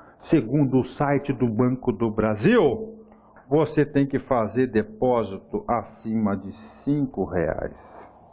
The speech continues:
Professor, mas cinco reais não é nada, mas cinco reais é um valor, cara. E concurso é isso, concurso é papel, papel aceita qualquer coisa. Então vamos embora, vamos ler aqui.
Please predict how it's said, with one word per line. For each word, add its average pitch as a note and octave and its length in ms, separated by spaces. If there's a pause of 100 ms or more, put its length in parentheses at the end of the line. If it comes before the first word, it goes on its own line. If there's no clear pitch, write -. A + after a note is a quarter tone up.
(560)
Professor, A3 540
mas A3 180
cinco G#3+ 280
reais D#3 420
não C#3+ 120
é A#2 80
nada, A2+ 360
mas G#2 240
cinco A2+ 260
reais A#2 380
é C3 40
um C3+ 100
valor, F#3+ 380
cara. F2+ 320 (500)
E B2+ 100
concurso B2+ 580
é B3 60
isso, G#3 300
concurso B2+ 440
é C3 40
papel, F3 460
papel A#2 420
aceita B2+ 340
qualquer G3+ 420
coisa. G#3+ 560 (580)
Então C3 120
vamos F3 160
embora, F#3 340
vamos F#3 260
ler G3 140
aqui. G3+ 500